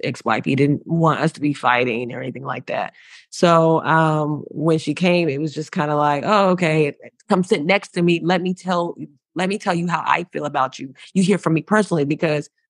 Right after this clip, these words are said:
I just, like, I, I can sense that somebody was gonna jump in and try to speak for me. And I was like, "No, let me speak for me and tell you exactly how I feel about you." And, you know, I was like, "They've been talking a lot about you."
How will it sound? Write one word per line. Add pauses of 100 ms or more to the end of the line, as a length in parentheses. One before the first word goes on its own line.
I
just,
like,
I,
I
can
sense
that (240)
somebody
was
gonna
jump
in
and
try
to
speak
for
me. (280)
And
I
was
like,
"No,
let
me
speak
for
me
and
tell
you
exactly
how
I
feel
about
you."
And, (360)
you
know,
I
was
like,
"They've
been
talking
a
lot
about
you."